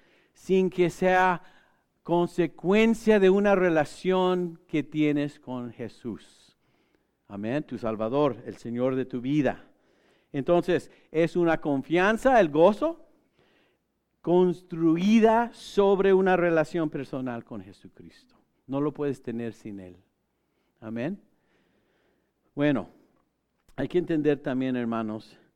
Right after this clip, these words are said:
que Pablo en esta carta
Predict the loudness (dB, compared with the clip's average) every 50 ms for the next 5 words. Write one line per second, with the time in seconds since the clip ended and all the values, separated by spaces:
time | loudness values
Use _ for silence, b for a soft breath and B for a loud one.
0 | _ _ _ _ _ _ _ _ _ -4 -2 -2 0 -2 -2 -6 -12 _ _ _
1 | _ _ _ _ _ _ _ _ _ _ _ _ _ _ _ _ _ _ _ _
2 | _ _ _ _ _ _ _ _ _ _ _ _ -2 2 2 2 2 2 0 -2
3 | -2 -4 -6 -12 _ _ _ _ _ _ _ _ _ _ _ _ _ _ _ _
4 | _ _ _ _ _ _ _ _ _ _ -10 -6 -4 -4 -4 -4 -4 -4 -6 -6
5 | -4 -2 -2 -2 -2 -2 -6 -10 -10 -10 -10 -12 _